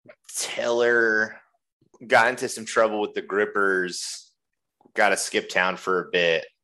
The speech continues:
I feel like Topper's probably done this 'cause he's, he's a dramatic boy. So it might not be, like, the f-,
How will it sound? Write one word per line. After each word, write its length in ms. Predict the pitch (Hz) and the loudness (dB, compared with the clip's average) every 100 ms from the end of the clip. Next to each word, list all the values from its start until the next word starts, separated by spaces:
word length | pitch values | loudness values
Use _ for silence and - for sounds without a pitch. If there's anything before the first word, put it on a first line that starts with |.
| _ _ | _ _
I 80 | 120 | -2
feel 200 | - 160 | 4 6
like 140 | 147 | 6
Topper's 380 | - 107 104 107 | 4 2 4 2
probably 420 | - 101 95 98 | 4 2 2 -2
done 240 | 92 87 90 | -2 -2 -2
this 220 | 95 - | -6 -6
'cause 180 | - 80 | -6 -6
he's, 240 | 87 - | -8 -10
he's 180 | - 98 | -8 -4
a 60 | 87 | -4
dramatic 540 | - 92 87 85 85 | -2 0 2 2 0
boy. 340 | - 90 95 107 - _ | 0 2 2 0 -10 _
So 340 | - - 110 - | -4 4 4 4
it 200 | 110 110 | 0 0
might 160 | 107 120 | 0 4
not 140 | 117 | 4
be, 80 | 113 | 4
like, 280 | 107 95 - | 4 2 0
the 80 | 92 | -8
f-, 220 | - | -8